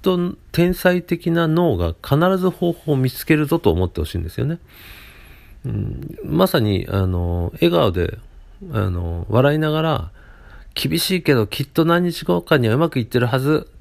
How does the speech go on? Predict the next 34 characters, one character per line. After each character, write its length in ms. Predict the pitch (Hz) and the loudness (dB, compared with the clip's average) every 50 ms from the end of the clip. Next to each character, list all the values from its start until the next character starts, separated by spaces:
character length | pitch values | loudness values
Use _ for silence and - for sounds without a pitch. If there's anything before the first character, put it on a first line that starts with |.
| - - 208 - - - | -20 -20 -20 -14 -6 -4
ね、 160 | 123 127 135 | -4 -2 -2
自 180 | 120 104 120 120 | -2 0 0 0
分 100 | 139 147 | 0 0
の 80 | 151 | -2
天 220 | 147 - 151 147 143 | -2 0 -2 -2 0
才 160 | - 156 151 | 0 -2 -2
的 180 | - 151 160 160 | -2 -4 -2 -2
な 100 | 165 165 | 0 0
脳 160 | 165 170 151 | 0 -2 -2
が 120 | 120 95 | -2 -4
必 280 | - - 127 139 151 156 | -2 0 0 0 0 0
ず 120 | 147 156 | -2 -2
方 160 | 143 160 156 | 0 0 0
法 120 | 147 - 156 | 0 0 -2
を 20 | |
見 100 | 151 151 | -2 -2
つ 80 | - - | -2 -2
け 100 | 165 156 | -2 0
て 100 | 160 160 | 2 2
る 100 | 160 151 | 0 0
ぞ 240 | 160 165 175 185 - | 0 -2 -2 -2 -6
っ 160 | - - - | -10 -16 -16
て 100 | - - - - - - - - - - - - - - - - - | -16 -16 -16 -18 -20 -20 -20 -20 -20 -20 -20 -20 -20 -20 -14 -4 -2
言 120 | - 165 | -2 -2
っ 20 | |
て 240 | - - - - 220 | -2 -4 -2 0 0
ほ 100 | 202 190 | 0 0
し 160 | 196 - 220 | -2 -2 0
い 40 | 190 | 0
ん 40 | 120 | 0
で 100 | 92 73 | 0 -2
す 120 | - - | -4 -6
よ 80 | 82 78 | -10 -10
ね。 160 | 90 95 - | -10 -10 -12